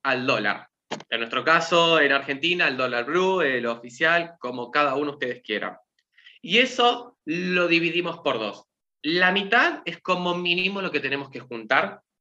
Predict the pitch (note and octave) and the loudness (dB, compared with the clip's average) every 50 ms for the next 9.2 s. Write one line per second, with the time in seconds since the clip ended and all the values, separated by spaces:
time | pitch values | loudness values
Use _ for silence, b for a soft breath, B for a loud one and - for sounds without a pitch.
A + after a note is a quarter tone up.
0 | _ - C3+ C3 B2+ C3+ C3 C3 D3 C#3+ D#3+ E3+ D#3+ - _ - C3+ C3+ C3+ C#3+ | _ -2 -2 -2 0 -2 -4 -4 -4 -4 -4 -6 -8 -12 _ -2 -2 0 2 2
1 | D3+ E3 D#3+ - - C3 C3 C3 D3 E3 E3 D#3+ D3 C#3 C3 C3 C3+ C3+ D3 F3 | 0 0 -2 -4 -6 -6 -4 -2 -2 -2 0 0 -2 -2 -2 -2 -4 -2 2 2
2 | G#3 A3+ A#3+ A#3+ A#3 A3+ G#3+ F#3+ F3 F3 E3 C#3 C#3 D#3+ F3 F#3+ G3+ G3 F3 E3 | 2 2 2 2 2 0 0 0 -2 -2 -2 -2 0 0 0 0 0 0 -2 -2
3 | D#3 C#3+ D3+ D#3+ E3 E3 F3+ E3+ D#3+ D3 C3 A#2 C3+ C#3+ D#3 D3+ D3 C#3 C#3 C#3+ | 0 0 -2 -2 0 0 0 0 0 -2 -2 -4 -2 0 2 2 2 0 0 -2
4 | E3 F3 E3+ D3+ C#3 C#3 D#3 G3+ G#3+ - - _ _ _ _ _ - E3+ D#3 D3+ | 0 0 0 0 0 0 -2 -2 -4 -6 -14 _ _ _ _ _ 0 0 2 2
5 | D3+ C#3+ C3+ C3 - C3+ B2+ B2 A#2 A2 G#2 G2 - - - - _ _ _ _ | 0 0 -2 -2 -4 -2 -2 0 0 -2 -4 -6 -10 -14 -18 -20 _ _ _ _
6 | _ - - C#3 C3+ - C3 C3 D#3+ F3 F#3 F3 F#3+ F3+ F3+ - F3+ F3 F3+ - | _ -2 -2 0 0 0 0 0 0 0 0 0 0 -2 -2 -2 -4 -4 0 2
7 | F#3 C#3 - - - - _ _ _ _ _ _ _ _ _ _ - A#2 A#2 A2 | 2 2 2 -2 -8 -14 _ _ _ _ _ _ _ _ _ _ -4 0 0 0
8 | A2 A2+ A2 G#2+ A#2 A#2 C3 C#3+ D#3 E3+ F3 F3+ F#3 F#3+ F#3 F3+ F#3 - A3 A#3+ | 0 0 -2 -2 -2 0 2 4 4 4 4 4 4 2 0 0 2 2 2 2
9 | A#3 - - - | 2 -2 -10 -20